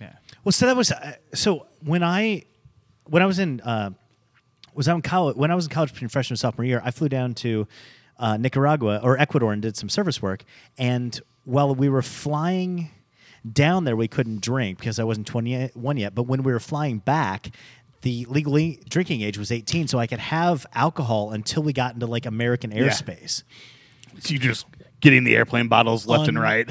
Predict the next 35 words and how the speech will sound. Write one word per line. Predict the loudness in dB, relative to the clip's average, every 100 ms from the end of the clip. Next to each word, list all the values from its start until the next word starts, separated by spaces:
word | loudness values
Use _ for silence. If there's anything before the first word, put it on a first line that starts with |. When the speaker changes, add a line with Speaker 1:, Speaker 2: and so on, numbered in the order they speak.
| 0
Speaker 2:
Oh | 2 2
my! | 2 2
Well, | 4 4
and | 4 0
Speaker 3:
<laughs> |
Speaker 2:
we | 0
were | 2 0
already, | -2 -4 -6
like, | -6 -4
we | -4
were | -6
just | -8 -14 _ _ -16
drunk | -12 -12 -12
and | -14
stupid, | -10 -10 -10
like, | -10 -12 -14 -20 -20 -4
but, | -2
uh, | 0 -2 0
th-, | -2 0
and, | -2
and | -2 -2
in | -4 -4 -2
fact, | -2 0
that's | 0
also | 2 2 2
mentioned | 0 0 0 0 0
in, | 0
what's | 0 0 2
the, | 2 4
uh, | 4 4 0 -4 _ _ -6
uh, | -2 0 0 -4 -10 -20 -20 -20 _ -20 -20 -20 _ _ _
Ben | -2
Aff-, | 0 2
uh, | 2 2
Argo. | 4 4 4 0 -2